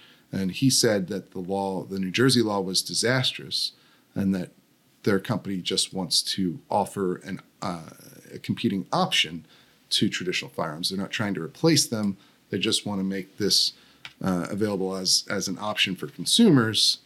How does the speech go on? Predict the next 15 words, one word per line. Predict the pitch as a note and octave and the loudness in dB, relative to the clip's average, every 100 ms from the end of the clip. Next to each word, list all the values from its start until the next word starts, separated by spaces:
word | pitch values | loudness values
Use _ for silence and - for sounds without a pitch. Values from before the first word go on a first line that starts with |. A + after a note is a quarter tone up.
| - | -6
uh, | G#2 F#2 | -4 -4
and | A2+ G2+ G2 | -2 0 0
let | G2 G2 | -2 -8
the | |
consumers | F#2 F#2 - G3+ G2 | -6 0 6 6 6
decide. | - G2 - F2 A#2+ | 0 0 0 0 0
And | A#2 | 0
you've | A2+ A2+ | -2 0
also | A2 - | 2 2
seen | F2+ G#2 F#2 | 0 -2 -2
similar | G#2+ G2 C#2+ | -2 -2 -4
comments | - F#2+ F#2 D#2+ | -4 -4 -2 -2
from, | - F#2+ F2+ F2 - - _ - - | -2 -4 -6 -8 -14 -20 _ -18 -16
uh, | - | -10
the, | G2+ | -4